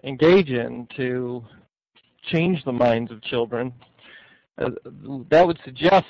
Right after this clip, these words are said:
that this moral mechanism is a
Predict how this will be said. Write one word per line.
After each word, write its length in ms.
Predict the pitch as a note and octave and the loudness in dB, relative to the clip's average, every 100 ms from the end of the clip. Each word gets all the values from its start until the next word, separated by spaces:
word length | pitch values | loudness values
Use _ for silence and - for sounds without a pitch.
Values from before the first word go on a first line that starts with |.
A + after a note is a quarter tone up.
| - | 2
that 240 | B2 - | 2 2
this 160 | C3 B2 - _ _ _ _ _ _ - - | -2 -4 -10 _ _ _ _ _ _ -20 -6
moral 260 | D3+ D#3+ C#3 | 2 4 4
mechanism 720 | C3 D3+ D#3+ B2+ B2 B2 A#2 | 4 2 2 2 2 0 -4
is 280 | A#2+ A2 A2+ | -8 -10 -6
a 340 | B2 A#2 A#2+ | -2 0 -2